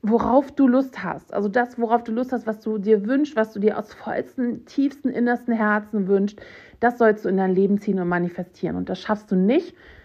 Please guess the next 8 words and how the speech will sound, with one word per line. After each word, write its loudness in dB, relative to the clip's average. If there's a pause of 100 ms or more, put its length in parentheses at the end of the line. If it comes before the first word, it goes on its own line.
(140)
indem 2
du 2
deine 0
Zeit -6
weiter 0
mit -2
irgendwelchen -2
halbgaren -2